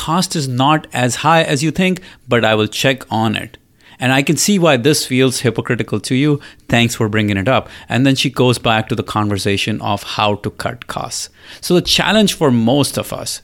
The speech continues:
is that when we are in these difficult conversations, when we are in these crucial conversations, when the emotions are running high,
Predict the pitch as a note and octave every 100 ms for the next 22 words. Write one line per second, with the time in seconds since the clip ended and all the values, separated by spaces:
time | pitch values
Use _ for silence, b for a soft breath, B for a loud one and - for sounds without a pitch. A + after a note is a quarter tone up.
0 | - B2 A2+ G2+ - G#2 G#2 A#2 B2+ C#3
1 | F3 G3+ - C3 C3 C3+ C#3 C3 D#3 F3
2 | F3+ D#3+ E3 B2+ - B2+ A#2+ C3 C3+ B2
3 | - A#2 G#2+ G#2+ G2+ G#2 - G#2 - B2+
4 | A2+ A#2 D#3+ G3 G3 C3 C3+ C3+ B2 A#2+
5 | A2+ - - F#3 G#3 - F3 D3 - G#2+
6 | G2+ G2+ G2 - - G2+ G#2+ G#2+ A2 A#2
7 | C3 D3+ - C#3 D3+ G#2+ G#2+ G#2 G#2+ G2
8 | G2+ G2+